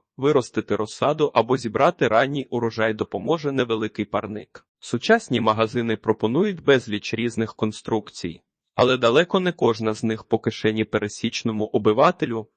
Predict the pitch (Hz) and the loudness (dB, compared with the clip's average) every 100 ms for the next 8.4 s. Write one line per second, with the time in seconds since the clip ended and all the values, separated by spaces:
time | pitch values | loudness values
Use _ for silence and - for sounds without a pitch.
0 | _ 110 - - 117 98 98 104 - 104 | _ -4 -4 0 0 0 -4 -8 -6 -4
1 | 104 104 143 180 160 135 117 107 107 104 | -2 2 0 2 -2 0 -2 -2 -2 -4
2 | - 104 117 175 - 120 101 107 123 151 | -2 -2 0 -2 -4 -4 0 0 0 -2
3 | - 139 123 110 104 - - 113 110 107 | -6 -6 0 0 0 -2 2 2 2 -6
4 | - 110 - 107 123 170 180 - - 123 | -4 -4 -2 0 0 0 0 -2 -2 -2
5 | 113 110 104 113 - 101 131 151 123 110 | -2 -4 -6 -4 -4 -2 -2 -2 -2 -2
6 | 107 107 123 - 101 104 101 101 120 - | -2 -2 -4 0 0 2 0 -2 -2 -2
7 | 120 107 98 - 101 98 104 101 107 170 | -2 0 -2 -2 -6 -4 -4 -4 -2 -6
8 | 202 - 98 | -6 -6 -4